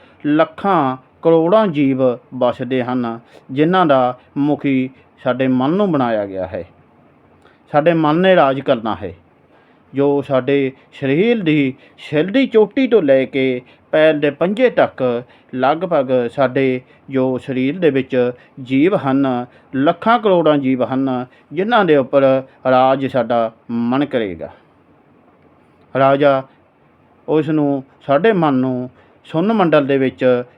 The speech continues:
ਜਦੋਂ ਅਸੀਂ ਗਰਭ ਦੇ ਵਿੱਚ, ਮਾਤਾ ਦੇ ਗਰਭ ਦੇ ਵਿੱਚ ਹੁੰਦੇ ਹਾਂ, ਸੁੰਨ ਮੰਡਲ ਦੇ ਵਿੱਚ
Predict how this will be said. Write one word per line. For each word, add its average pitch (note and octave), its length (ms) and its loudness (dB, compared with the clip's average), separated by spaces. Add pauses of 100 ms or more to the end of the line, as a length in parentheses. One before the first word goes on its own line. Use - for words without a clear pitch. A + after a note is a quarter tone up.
(120)
ਜਦੋਂ F3 300 2
ਅਸੀਂ C#3+ 200 -2
ਗਰਭ C#3+ 240 -2
ਦੇ D3+ 140 0
ਵਿੱਚ, B2+ 440 -4
ਮਾਤਾ B2+ 360 -2
ਦੇ F3+ 120 -2
ਗਰਭ C#3 200 0
ਦੇ D#3 160 -4
ਵਿੱਚ C3 220 -4
ਹੁੰਦੇ B2 360 -4
ਹਾਂ, A#2 180 -8 (260)
ਸੁੰਨ F#3 260 -2
ਮੰਡਲ F3 300 2
ਦੇ C3+ 80 0
ਵਿੱਚ B2 480 -2